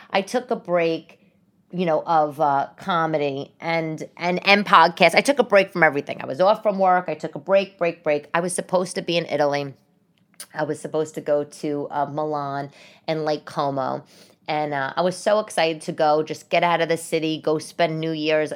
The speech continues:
over there. I thought it was gonna be great. I was gonna have great videos to post too, you know, 'cause of course this is two thousand twenty-two. That's why we go places, right? To post videos.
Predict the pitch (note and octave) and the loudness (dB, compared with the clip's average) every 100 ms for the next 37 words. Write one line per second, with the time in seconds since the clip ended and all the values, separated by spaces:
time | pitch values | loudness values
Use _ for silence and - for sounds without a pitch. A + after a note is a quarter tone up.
0 | - F3 D#3 D#3 D3+ D3+ C#3+ C#3+ E3 E3 | -4 -2 0 0 0 2 2 2 0 0
1 | D3+ D#3 D#3 D3+ - - D#3+ D3+ B2+ C#3 | -6 -8 -6 -8 -8 -2 -2 -2 -6 -6
2 | - B2+ A2+ B2 - C3 B2+ C3 A#2 B2+ | -8 -10 -10 -12 -12 -10 -8 -10 -6 -6
3 | A#2 A#2 - - - D#3+ - - C#3+ C3 | -6 -8 -10 -10 -4 -4 -4 -6 -6 -6
4 | - - F#3+ D3+ F#3 D#3+ D3+ - C#3+ B2 | -16 -4 -2 -2 -2 -4 -4 -4 -4 -2
5 | - C#3+ - A#2+ A2+ - _ _ - D3 | -4 -8 -8 -8 -10 -12 _ _ -6 -6
6 | C#3 C3 C3 B2+ - C#3+ D3 C4+ A#3 G#3 | -4 -4 -6 -8 -6 -6 0 4 4 4
7 | - E3 F3 A3 G#3 A3 G#3 F#3+ F#3 C#4 | -6 -2 6 6 6 6 6 6 6 6
8 | C#4+ C#4 A3+ A#3 G#3 G#3+ G#3+ - C#4 - | 6 6 4 4 4 6 6 6 4 6
9 | C#4+ G4 - D#4 D4 A3+ G#3+ A3 | 6 4 4 2 4 6 4 2